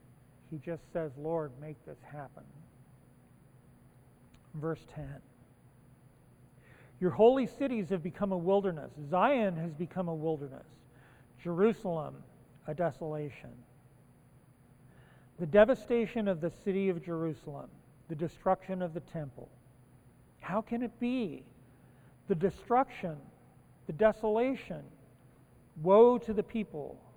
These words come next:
of the city of the Lord. Verse eleven.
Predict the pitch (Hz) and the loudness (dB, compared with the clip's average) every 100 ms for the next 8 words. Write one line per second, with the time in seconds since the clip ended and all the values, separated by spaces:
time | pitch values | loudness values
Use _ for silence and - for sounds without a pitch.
0 | - - 147 147 - - 190 151 135 123 | -20 -12 -10 -10 -12 -4 -2 -2 -8 -14
1 | - 147 147 151 147 135 123 120 - - | -12 -10 -6 -4 -4 -6 -10 -18 -20 -20
2 | - - - - - - - - - - | -20 -20 -20 -20 -20 -20 -20 -20 -20 -20
3 | - - - - - - - - - - | -20 -20 -20 -20 -20 -20 -20 -20 -20 -20
4 | - - - - - - - - - - | -20 -20 -20 -20 -20 -20 -20 -20 -20 -20
5 | - - - - - - - - - - | -20 -20 -20 -20 -20 -20 -20 -20 -20 -20
6 | - - - - - - - - - 143 | -20 -20 -20 -20 -20 -20 -20 -20 -16 -6
7 | 160 - 151 147 151 143 | -6 -4 -6 -6 -6 -10